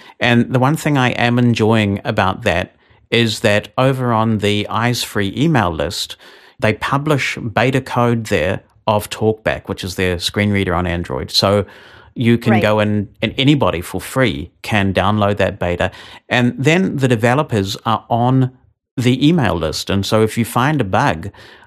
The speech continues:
Speaker 1: or if you've got a suggestion, you know, "This feature's okay, but you could make it better if you change the user interface this way,"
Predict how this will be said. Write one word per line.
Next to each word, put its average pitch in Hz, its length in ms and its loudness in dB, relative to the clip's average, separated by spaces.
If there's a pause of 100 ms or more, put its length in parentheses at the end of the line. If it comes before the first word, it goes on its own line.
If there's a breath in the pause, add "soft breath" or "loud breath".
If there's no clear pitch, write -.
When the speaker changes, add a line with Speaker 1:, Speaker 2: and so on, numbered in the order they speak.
Speaker 1:
or 120 280 4
if 127 160 -2
you've 127 140 0
got 117 160 0
a 123 40 0
suggestion, 110 600 -2
you 104 80 0
know, 101 140 2
"This 151 160 -2
feature's 139 360 0
okay, 113 380 0
but 104 240 -4
you 120 80 0
could 113 160 -2
make 107 220 0
it 101 100 -2
better 110 240 2
if 104 160 -4
you 104 60 0
change 107 420 -2
the 98 80 -2
user 95 300 0
interface 95 520 -2
this 143 240 -2
way," - 280 0